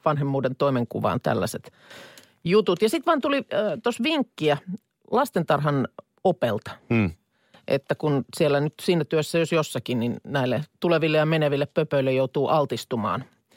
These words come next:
Speaker 1: Sähän siis heti aloit tuntea vatsaoireita.
Speaker 2: Mulla kiertää vattassa tälläkin
Speaker 1: Näin.
Speaker 2: hetkellä.
Speaker 1: Niin saatiin tällainen vinkki, että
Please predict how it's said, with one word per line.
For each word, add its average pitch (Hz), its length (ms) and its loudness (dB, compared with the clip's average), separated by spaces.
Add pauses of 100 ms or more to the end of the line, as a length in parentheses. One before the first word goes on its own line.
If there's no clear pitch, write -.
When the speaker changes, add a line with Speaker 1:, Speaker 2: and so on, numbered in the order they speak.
Speaker 1:
Sähän 180 240 2
siis 165 180 -2
heti 165 280 -4 (180)
aloit 156 280 0 (220)
tuntea 135 340 0
vatsaoireita. - 680 -4 (280)
Speaker 2:
Mulla 113 180 0
kiertää 120 400 2
vattassa 107 360 -2
tälläkin 180 220 2
Speaker 1:
Näin. 147 180 0
Speaker 2:
hetkellä. - 340 -8 (460)
Speaker 1:
Niin 202 140 2
saatiin 247 380 2
tällainen 208 480 2
vinkki, 180 640 0 (180)
että 147 380 0